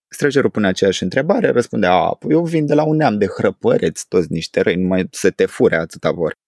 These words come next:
Intră negustorul în cetate, seara spune: „A, păi și voi fix la fel sunteți, n-am, n-am ce face cu oamenii ăștia, nu știu ce o să se aleagă de,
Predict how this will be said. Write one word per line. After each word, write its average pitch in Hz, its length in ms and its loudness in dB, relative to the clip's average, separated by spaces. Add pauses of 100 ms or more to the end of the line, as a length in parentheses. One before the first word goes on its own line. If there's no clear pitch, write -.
(460)
Intră 127 240 2
negustorul 120 560 2
în 113 60 0
cetate, 147 500 0
seara 151 420 2
spune: 147 380 -4
„A, 147 300 0
păi 135 200 2
și 131 180 0
voi 131 720 0
fix - 260 -2
la 120 160 4
fel 98 200 2
sunteți, 90 440 0
n-am, 90 340 -2
n-am 95 240 0
ce - 140 -8
face 85 340 -2
cu - 200 -6 (440)
oamenii 90 460 2
ăștia, 92 240 0
nu 90 120 -2
știu - 180 -8
ce - 120 0
o 85 40 4
să - 80 -2
se 87 100 0
aleagă 82 320 2
de, 82 240 0